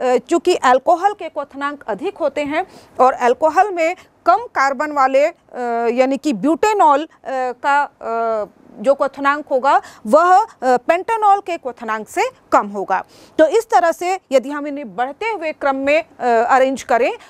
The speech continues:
तो सबसे कम, अ, अ, क्वथनांक बिंदु ब्यूटेन का होगा, उसके बाद एथॉक्सी एथेन का, उससे अधिक होगा ब्यूटेनॉल का और सबसे अधिक होगा पेंटेनॉल का।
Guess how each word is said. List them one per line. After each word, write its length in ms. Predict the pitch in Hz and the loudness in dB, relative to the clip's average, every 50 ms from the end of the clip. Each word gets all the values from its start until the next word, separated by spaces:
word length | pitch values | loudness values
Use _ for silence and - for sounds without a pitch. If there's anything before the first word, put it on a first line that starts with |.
| _ _ | _ _
तो 80 | 339 320 | -4 -2
सबसे 380 | - 415 427 - - - 349 - - _ | 0 -2 -2 -2 -4 -8 -8 -8 -4 _
कम, 140 | 359 370 392 | 0 0 2
अ, 60 | 440 | 0
अ, 840 | 494 - _ _ - - 269 262 254 254 - - 269 247 247 247 240 | -4 -10 _ _ 0 2 4 4 4 2 4 4 4 4 2 0 -2
क्वथनांक 600 | 233 - _ - 285 - - 294 285 285 294 233 | -6 -12 _ -14 -14 -12 -12 -12 -12 -12 -12 -12
बिंदु 280 | 240 277 269 233 294 285 | -12 -12 -12 -10 -10 -12
ब्यूटेन 460 | 202 185 240 240 233 269 269 302 330 | -10 -10 -12 -8 -4 -2 -2 -2 -4
का 140 | 320 - 359 | -4 -4 -4
होगा, 400 | 349 339 339 330 349 359 403 453 - - - - _ _ | -2 -2 -2 2 2 2 2 0 -4 -12 -20 -20 _ _
उसके 280 | - 359 - - 453 453 | -8 -8 -4 -2 -2 0
बाद 260 | 294 311 311 320 349 - - - | 2 4 4 4 2 0 -2 2
एथॉक्सी 540 | 262 254 254 - - 285 294 - _ - 339 | 2 2 2 0 -6 -10 -10 -10 _ -10 -6
एथेन 400 | 339 330 330 - 311 339 359 359 | -4 -4 -6 -6 -6 -8 -8 -8
का, 280 | - - 349 359 392 392 - - - | -4 0 2 2 2 0 -2 -8 -10
उससे 320 | - - - - 427 440 | -10 -10 -6 -4 -2 -2
अधिक 360 | 403 - 285 247 294 339 320 - | 0 0 -2 -2 -2 -6 -6 -2
होगा 380 | 311 302 269 294 294 311 349 339 - - _ 190 | -4 -2 0 2 2 2 2 0 -4 -10 _ 0
ब्यूटेनॉल 560 | 247 262 254 - 269 262 262 294 339 403 427 | 0 0 2 2 2 2 4 4 2 2 2
का 180 | 403 - 285 | -2 -4 -4
और 260 | 302 294 - 233 226 226 _ | -4 -2 -2 -4 -6 -6 _
सबसे 300 | 370 370 381 _ - 403 | -8 -10 -10 _ -8 -8
अधिक 280 | 240 220 240 240 233 - | -6 -6 -8 -10 -8 -6
होगा 280 | 233 214 190 240 254 | -6 -2 0 0 0
पेंटेनॉल 720 | 277 - _ - 214 202 185 - 190 190 190 180 175 180 | 0 -2 _ -12 -12 -12 -10 -10 -10 -8 -6 -6 -6 -6
का। 240 | 170 - 196 170 165 | -6 -6 -6 -6 -6